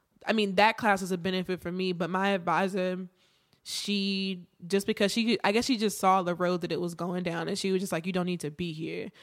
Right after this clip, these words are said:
Like, it's not beneficial for you." Um, she was, she said it, and a lot of students who had already declared majors,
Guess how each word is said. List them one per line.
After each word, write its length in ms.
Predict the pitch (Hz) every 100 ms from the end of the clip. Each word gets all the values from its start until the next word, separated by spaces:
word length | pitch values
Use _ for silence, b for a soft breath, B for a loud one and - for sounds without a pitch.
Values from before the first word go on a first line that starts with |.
| B B
Like, 100 | 175
it's 140 | 190
not 260 | 202 196 180
beneficial 460 | 196 196 190 185 190
for 160 | -
you." 580 | 175 190 208 196 190 190 b b b b
Um, 680 | 185 190 180 175 165 190 180 _ -
she 180 | - 226
was, 180 | 208 - - 185
she 280 | - - 269
said 240 | 247 226
it, 120 | 220
and 100 | -
a 40 | 202
lot 280 | 185 190 196
of 200 | 196 175 165 -
students 420 | - 220 196 180
who 80 | 196
had 120 | 180
already 340 | 170 185 180
declared 500 | 165 - - 180 180
majors, 640 | 190 196 196 202 202 196